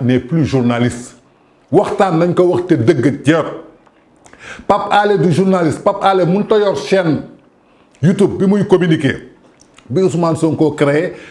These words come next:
yëkkati ko, may ko ko, teg ko ci loxoom, muy bëtam di tànkam di loxoom. Ku la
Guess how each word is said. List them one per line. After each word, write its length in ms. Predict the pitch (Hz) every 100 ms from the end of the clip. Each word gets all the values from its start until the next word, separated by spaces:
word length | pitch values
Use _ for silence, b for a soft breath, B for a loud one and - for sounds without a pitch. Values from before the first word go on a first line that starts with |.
| B 113
yëkkati 420 | 160 190 180 160
ko, 240 | 175 - -
may 340 | 104 160 196
ko 120 | - 147
ko, 160 | 113 110 - -
teg 160 | 190
ko 100 | 175 165
ci 60 |
loxoom, 360 | 160 139 165 160 B -
muy 200 | 139 190
bëtam 340 | 147 180 180 165
di 80 | 165
tànkam 440 | 175 160 135 160 165 -
di 120 | 113 151
loxoom. 400 | 170 - 127 98 B B B B _
Ku 100 |
la 80 | 185